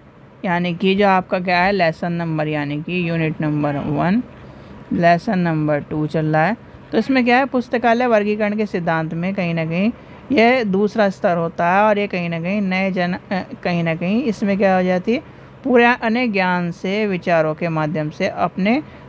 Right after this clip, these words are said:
क्रम बिगाड़े बिना, कहीं ना कहीं जो क्रम आपका बिगड़ा है उसको कहीं ना कहीं बिगाड़े बिना कहीं ना कहीं चीज़ों को लिया जाता है। और ये किसका, यानी कि इसे लेके आने वाला या विकास करने वाला कौन है, आपके एस आर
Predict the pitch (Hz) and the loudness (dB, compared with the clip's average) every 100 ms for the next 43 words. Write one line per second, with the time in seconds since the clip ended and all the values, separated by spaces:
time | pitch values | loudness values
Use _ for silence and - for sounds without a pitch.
0 | - 226 262 269 262 - 196 208 214 170 | 2 4 4 0 -4 -8 -6 -4 -2 2
1 | 170 160 151 151 151 - - 160 156 151 | 2 2 0 -2 -6 -10 -12 -6 -4 -2
2 | 151 - - - - - - - 175 175 | -4 -6 -16 -20 -20 -20 -4 2 2 4
3 | 170 202 208 214 220 196 190 175 175 160 | 2 0 0 2 2 2 2 0 0 -2
4 | 156 151 160 202 233 185 - 185 - - | -2 0 0 0 -4 -6 -4 -4 -4 -6
5 | 165 156 156 185 190 165 156 165 170 170 | -4 -2 -2 0 -2 0 0 4 4 4
6 | 160 156 156 180 175 151 147 160 202 190 | 2 -2 -4 -4 -4 -6 -6 -6 -6 -4
7 | 160 147 190 185 151 143 147 165 139 - | -6 -4 -2 0 0 0 -2 -4 -4 0
8 | 165 185 220 190 - 220 175 165 165 180 | 2 2 0 -4 -4 -2 0 0 0 -2
9 | 180 202 175 175 180 175 175 180 170 175 | 0 0 0 0 0 0 0 0 0 -2
10 | - - - - - - 180 180 175 175 | -6 -20 -20 -20 -12 2 4 4 2 2
11 | 175 - 175 180 175 175 175 165 170 240 | 2 0 -2 -2 -2 -2 -4 -4 -2 -4
12 | - - - - - 196 156 151 214 247 | -6 -16 -20 -20 -10 -4 -2 -2 -4 -6
13 | - - - - - - 175 185 - - | -6 -14 -18 -18 -8 0 2 2 -4 -4
14 | 160 147 147 220 | 0 2 2 -2